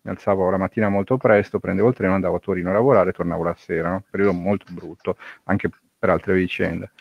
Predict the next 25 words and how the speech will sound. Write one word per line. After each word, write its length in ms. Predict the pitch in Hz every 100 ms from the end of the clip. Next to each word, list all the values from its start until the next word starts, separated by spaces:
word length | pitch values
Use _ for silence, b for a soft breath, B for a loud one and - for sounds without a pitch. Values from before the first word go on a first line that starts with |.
| b b b b b b _ _ _
E 580 | - 196 117 120 113 107
compravo 400 | - 156 180 123
Dylan 260 | 113 127 170
Dog, 360 | 151 165 175 110
me 140 | 107
lo 100 | 110
leggevo 320 | 120 131 135
sul, 380 | 107 - 107 107
ehm, 1300 | 107 107 104 101 98 98 95 92 87 - - - - -
sul 200 | - 151
treno 420 | 127 110 127 233
e 40 | 156
mi 120 | 98
stavo 240 | - 101
ancora 280 | 120 107 85
peggio, 480 | - 110 90 92 101 _ _
no? 280 | - 101 120 - _ _
Perché 360 | - - 107 98
non 600 | 95 90 98 107 117 120
era 180 | 120 110
più 480 | - 160 143 104 - _ -
un, 360 | 113 107 107 104
eh, 1040 | 104 101 98 98 98 92 87 80 - - _ b b
un 260 | - 127 127
momento 1120 | 127 123 123 123 120 117 123 120 117 117 107